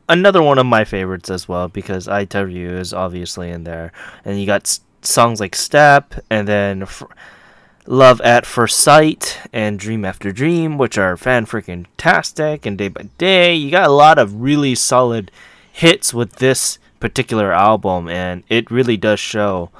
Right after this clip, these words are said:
And this is where their popularity and their style really did kind of become cemented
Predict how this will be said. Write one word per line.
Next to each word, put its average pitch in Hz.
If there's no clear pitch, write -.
And 101
this 127
is 139
where 120
their 113
popularity 107
and 101
their 101
style 98
really 117
did 98
kind 139
of 104
become 110
cemented 95